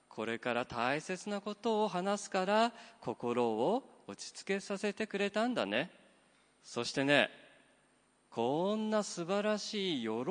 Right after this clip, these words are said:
びのメッセージをあなた方にこれからお話しするよ」と言ってくれたんです。じゃあ、どんなお話？それはこれです。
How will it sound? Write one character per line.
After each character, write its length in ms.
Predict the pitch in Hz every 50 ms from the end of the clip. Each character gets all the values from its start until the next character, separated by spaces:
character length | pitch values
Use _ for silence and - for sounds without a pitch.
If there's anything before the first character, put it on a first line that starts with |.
| 226 262 247 - 285 277 269
び 160 | 269 262 262 254
の 340 | 262 269 262 247 143 - - - - - -
メ 220 | - 110 123 151 214
ッ 40 |
セ 440 | 226 - - - - - 170 151 143
ー 40 | 123
ジ 200 | 117 127 123 123
を 340 | 127 175 202 214 240 254 - - - - - -
あ 160 | - 117 120
な 160 | 135 160 175
た 200 | - 202 196 196
方 320 | 202 202 202 202 - 185 180
に 160 | 175 175 170
こ 160 | - 185 190
れ 100 | 208 208
か 180 | 208 - 214 208
ら 140 | 208 208 202
お 60 | 202
話 400 | 202 214 214 214 214 220 208 -
し 80 | -
す 100 | - 226
る 140 | 214 226 220
よ」 160 | 226 240 269 -
と 100 | - 202
言 100 | 147 139
っ 20 |
て 100 | - 143
く 80 | 123 143
れ 140 | 139 143 -
た 120 | 156 147
ん 60 | 139
で 100 | 120 117 113
す。 100 | - 131
じ 100 | 110 143
ゃ 40 | 139
あ、 20 |
ど 320 | - - 131 135 196 285 330
ん 80 | 339
な 100 | 320 302
お 60 | 247
話？ 480 | 190 185 165 156 143 - 139 139 170 240
そ 160 | - - 175
れ 80 | 226 262
は 160 | 277 285 185
こ 120 | - 220
れ 60 | 226 214
で 160 | 226 226 202
す。 220 | - - - -